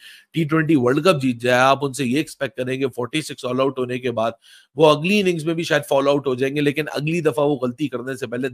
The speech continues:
दस दफा सोचेंगे। So what a beauty of a partnership that has been, uh,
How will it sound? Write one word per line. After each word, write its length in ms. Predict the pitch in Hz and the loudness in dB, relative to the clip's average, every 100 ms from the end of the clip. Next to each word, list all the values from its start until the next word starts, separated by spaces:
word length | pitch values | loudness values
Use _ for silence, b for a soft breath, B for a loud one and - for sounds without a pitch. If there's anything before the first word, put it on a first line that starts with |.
| 113 | -4
दस 180 | 139 - | -4 -2
दफा 200 | 139 131 | -2 -2
सोचेंगे। 540 | 113 107 120 117 113 - b b - | -4 -8 -8 -6 -6 -6 b b -4
So 140 | 170 | 0
what 300 | 147 139 156 | 4 6 6
a 80 | 135 127 | 4 2
beauty 400 | 113 135 139 180 160 | 0 2 2 2 4
of 200 | 143 139 | 4 4
a 120 | 139 | 0
partnership 640 | - 123 127 139 127 131 | 0 -4 -2 -4 -4 -6
that 220 | 123 123 120 | -2 -2 0
has 220 | 123 120 | -2 -2
been, 260 | 117 131 135 b b b - | -6 -8 -8 b b b 0
uh, 140 | 135 | 2